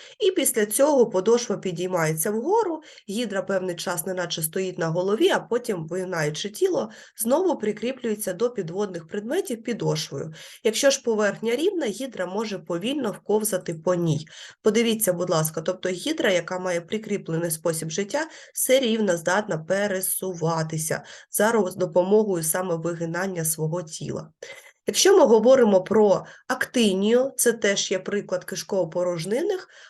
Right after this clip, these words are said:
в них є справжні м'язові тканини. Вони скорочуються, да, м'язи підошви, і ця тварина повільно повзає по поверхні дна. Ось так виглядає саме актинія, яка є прикладом кишково-порожнинних.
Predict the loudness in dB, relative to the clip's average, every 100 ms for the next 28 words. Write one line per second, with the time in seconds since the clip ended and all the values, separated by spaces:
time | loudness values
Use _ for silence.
0 | _ -6 0 4 2 2 0 0 -2 0
1 | 2 0 -2 -4 -2 -2 -2 -6 -8 -6
2 | -4 -2 -2 -2 -4 -8 -16 -14 2 4
3 | 6 4 2 2 4 2 0 -2 -4 -4
4 | -4 -4 -8 -6 0 0 2 2 2 0
5 | -2 0 0 -2 -4 -4 -2 -2 -2 -2
6 | 0 -2 -4 -4 -4 -4 -4 -6 -2 -2
7 | 0 -4 -6 -6 -8 -2 2 2 2 -2
8 | -8 -6 -2 -2 -2 -6 -16 -12 2 2
9 | 4 2 0 0 -2 0 -2 -2 -2 -2
10 | -2 -4 -4 -4 -6 -10 -8 -6 -2 -2
11 | 0 0 0 -2 _ _ _ _ _ _
12 | _ -4 0 2 0 0 -2 -2 -2 0
13 | -2 -6 -2 2 2 2 -2 -2 -2 -2
14 | 2 0 -2